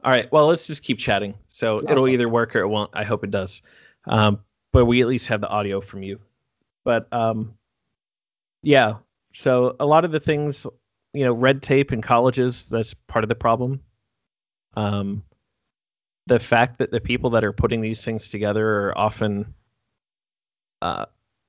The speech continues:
Speaker 1: very business oriented or very college musician oriented, and they don't, they haven't really had a past that crosses both in a real meaningful way, like what they're trying to teach their students.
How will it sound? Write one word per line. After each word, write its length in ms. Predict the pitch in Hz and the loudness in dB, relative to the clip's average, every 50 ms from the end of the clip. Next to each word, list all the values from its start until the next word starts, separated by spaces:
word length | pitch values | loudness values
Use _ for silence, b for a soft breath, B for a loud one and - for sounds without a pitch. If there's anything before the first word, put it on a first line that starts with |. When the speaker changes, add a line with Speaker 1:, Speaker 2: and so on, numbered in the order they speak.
| - 123 117 - _ _ _ _ _ - | -20 -20 -20 -20 _ _ _ _ _ -12
Speaker 1:
very 420 | 131 110 113 107 107 110 127 135 | -6 0 0 2 2 2 2 0
business 600 | 123 127 131 123 139 139 135 127 - - - - _ _ _ _ _ | 2 2 0 0 0 -4 -6 -6 -8 -12 -14 -18 _ _ _ _ _
oriented 560 | - 131 120 120 123 123 123 127 135 135 135 135 - _ _ | -2 -2 0 0 0 -2 -2 -2 -4 -4 -6 -12 -16 _ _
or 180 | - 107 98 95 | -6 -6 -6 -6
very 840 | 95 98 92 98 117 113 117 117 117 113 113 113 117 120 113 - _ _ | -6 -10 -4 0 2 4 6 6 4 4 2 2 0 -2 -4 -8 _ _
college 680 | - 101 117 120 123 123 113 117 - - - - - _ _ _ _ _ _ - 151 - _ _ - | -2 2 4 6 6 4 4 0 -6 -12 -14 -16 -18 _ _ _ _ _ _ -20 -20 -20 _ _ -10
musician 840 | 117 110 107 117 120 110 117 120 113 - - 151 151 147 147 143 - _ | -8 -4 -2 -2 -2 0 -2 -2 -2 -2 -4 -2 -2 -2 -4 -6 -8 _
oriented, 640 | - - 135 123 120 117 117 117 117 117 - - - _ _ _ _ _ _ _ _ _ _ _ _ _ _ _ _ | -6 0 0 2 2 2 2 2 0 0 -2 -4 -14 _ _ _ _ _ _ _ _ _ _ _ _ _ _ _ _
and 140 | 107 107 | 2 4
they 60 | 107 110 | 6 6
don't, 200 | 117 117 113 - _ _ | 6 6 4 0 _ _
they 140 | 127 123 117 | 4 6 6
haven't 320 | 104 123 123 120 120 120 - | 6 6 4 4 2 0 0
really 200 | 113 110 107 104 | 0 0 0 -2
had 220 | - - 104 104 | -2 -2 -2 -2
a 60 | 113 117 | -2 -2
past 400 | - - 131 135 143 - - - | 0 0 0 0 0 -2 -6 -8
that 100 | 135 - | -10 -8
crosses 480 | - - 131 110 - - 135 131 117 | -4 -2 -2 -2 -2 -4 -10 -12 -12
both 540 | 107 101 98 107 110 123 135 - - - - _ _ _ _ _ _ _ _ _ _ | -14 -4 -2 -2 0 0 -2 -6 -12 -20 -20 _ _ _ _ _ _ _ _ _ _
in 100 | - 127 110 | -14 -12 -10
a 40 | 104 | -8
real 220 | 117 120 117 107 | -6 -4 -4 -4
meaningful 560 | 101 101 104 120 127 135 139 - 151 143 131 | -6 -6 -6 -4 -4 -4 -4 -2 -2 0 2
way, 300 | 127 131 135 139 156 147 - _ _ _ _ _ _ _ _ _ _ _ _ _ _ _ - _ _ _ - | 4 4 4 2 0 -4 -10 _ _ _ _ _ _ _ _ _ _ _ _ _ _ _ -20 _ _ _ -4
like 200 | 123 120 - - | -4 -2 0 -2
what 120 | 117 - | -2 -2
they're 100 | 113 107 | -2 -4
trying 260 | - - 123 120 110 | -2 -2 -2 -2 -2
to 60 | 107 | -6
teach 300 | 104 - 120 117 - - | -6 -6 -6 -6 -6 -6
their 100 | - 107 | -6 -6
students. 640 | 104 - - - 113 120 139 151 147 - - - - | -6 -6 -6 -6 -4 -4 -4 -4 -6 -10 -16 -20 -20